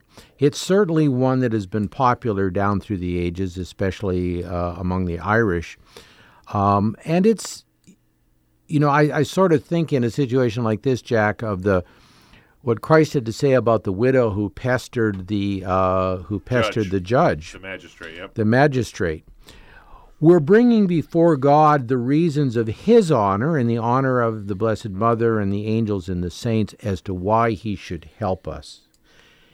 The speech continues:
Speaker 1: It's a gentle kind of pestering, if you will, but it's very forceful, it's very powerful, because it is holding up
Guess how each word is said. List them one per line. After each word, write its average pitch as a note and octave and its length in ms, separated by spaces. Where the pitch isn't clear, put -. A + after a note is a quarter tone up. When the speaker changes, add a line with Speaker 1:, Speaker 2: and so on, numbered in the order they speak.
Speaker 1:
It's E3+ 240
a F3 100
gentle C3+ 640
kind A#2 420
of G2+ 140
pestering, G2 540
if E2+ 220
you F2 140
will, D#2 380
but D#3+ 100
it's F3+ 160
very F3+ 240
forceful, D3+ 720
it's A2+ 140
very C3+ 220
powerful, C3+ 760
because C#3 600
it - 100
is A#2+ 280
holding D3 500
up A#2 380